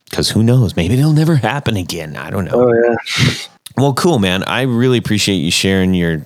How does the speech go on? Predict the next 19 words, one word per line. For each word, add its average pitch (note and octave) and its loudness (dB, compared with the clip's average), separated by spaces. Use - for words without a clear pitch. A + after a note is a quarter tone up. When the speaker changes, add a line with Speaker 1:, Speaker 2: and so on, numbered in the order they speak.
Speaker 1:
your, E2 -4
your - -20
story, F#2+ 0
and D#2 -2
I E2 -6
think F#2 -4
you're F2+ 0
making E2+ 0
a E2+ -6
really F2 0
unique E2 0
contribution E2 -2
to D#2+ -2
our C#2+ -4
pedal F2+ -2
world, F#2 0
our D#2 -8
guitar F2 -4
world. F2+ 0